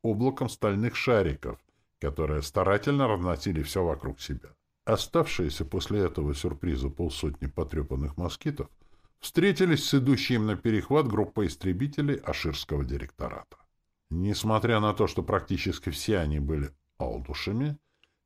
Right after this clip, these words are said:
тяжёлыми истребителями третьего поколения,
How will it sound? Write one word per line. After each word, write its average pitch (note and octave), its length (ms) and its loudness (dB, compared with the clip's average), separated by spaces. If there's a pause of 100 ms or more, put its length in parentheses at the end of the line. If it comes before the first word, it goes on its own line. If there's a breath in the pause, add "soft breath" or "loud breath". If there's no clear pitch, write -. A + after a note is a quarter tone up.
тяжёлыми F2+ 480 2
истребителями C#2+ 640 -2
третьего C#2 360 -4
поколения, - 600 -4